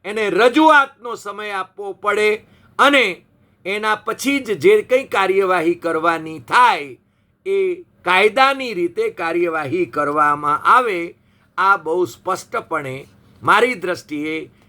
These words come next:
યોગી આદિત્યનાથ અને ભારતીય જનતા પાર્ટીની સરકારો, જે રાજ્ય સરકારો છે, એને સણસણતો તમાચો છે. આના સંદર્ભમાં માર્ગદર્શિકા પણ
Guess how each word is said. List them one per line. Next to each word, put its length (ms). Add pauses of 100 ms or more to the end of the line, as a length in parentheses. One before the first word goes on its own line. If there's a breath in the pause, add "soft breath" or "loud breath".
(120 soft breath)
યોગી 400
આદિત્યનાથ 840 (460)
અને 220
ભારતીય 520
જનતા 380
પાર્ટીની 600
સરકારો, 640
જે 160
રાજ્ય 280
સરકારો 580
છે, 320 (320 soft breath)
એને 240
સણસણતો 840
તમાચો 680
છે. 460 (1160)
આના 280
સંદર્ભમાં 880
માર્ગદર્શિકા 960
પણ 320